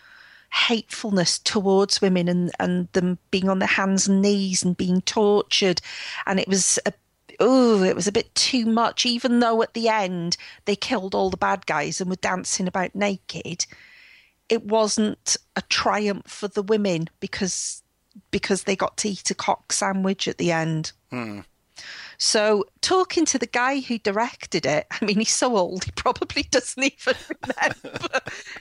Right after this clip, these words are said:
Speaker 1: doing it. But, but it is, I think, uh, also at the time it was made, um, I think it,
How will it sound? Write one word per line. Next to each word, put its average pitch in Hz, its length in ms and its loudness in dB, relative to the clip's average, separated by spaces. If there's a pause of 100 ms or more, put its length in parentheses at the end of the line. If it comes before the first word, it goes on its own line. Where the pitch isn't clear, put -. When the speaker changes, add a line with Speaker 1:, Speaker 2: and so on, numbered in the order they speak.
(120)
Speaker 1:
doing 277 280 0
it. 226 200 -4
But, - 160 -2 (120)
but 285 120 0
it 294 160 -4
is, 311 260 -4
I 262 60 -2
think, 339 340 -6
uh, - 120 -4 (100)
also 254 640 0
at - 140 -6 (160)
the 226 80 -8
time 208 360 -6
it - 80 -14
was - 140 -10
made, 185 320 -4 (1120)
um, 190 320 0 (1300)
I 247 80 2
think 254 340 -4
it, 240 120 -6